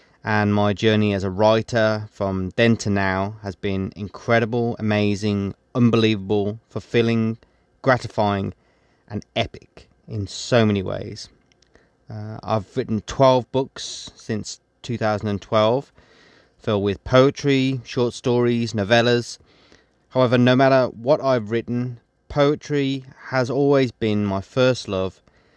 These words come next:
and the way that I choose to express myself and share the unfiltered inspiration within me. Since, uh, twenty twenty-two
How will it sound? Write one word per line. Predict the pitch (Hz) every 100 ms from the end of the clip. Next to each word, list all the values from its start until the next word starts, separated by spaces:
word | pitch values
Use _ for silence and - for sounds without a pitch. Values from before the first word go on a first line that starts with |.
| _ _ _
and | 113 104 104
the | 101
way | 107 107
that |
I | 104 101
choose | - 107 95
to | 104
express | - - 139 -
myself | 110 101 104 98 95 -
and | - 104
share | - - 110 110 104
the | 104 98
unfiltered | 104 - - 127 - 120 -
inspiration | 113 101 - 107 101 98 - 98 95 104
within | 92 92 95
me. | 85 92 _ _ _ _ - _ _ _ _ _ _ _ _ _ _ -
Since, | - 147 - - - - -
uh, | 135 120
twenty | - 135 120 110
twenty-two | 104 - 127 107 - 147 160 170 180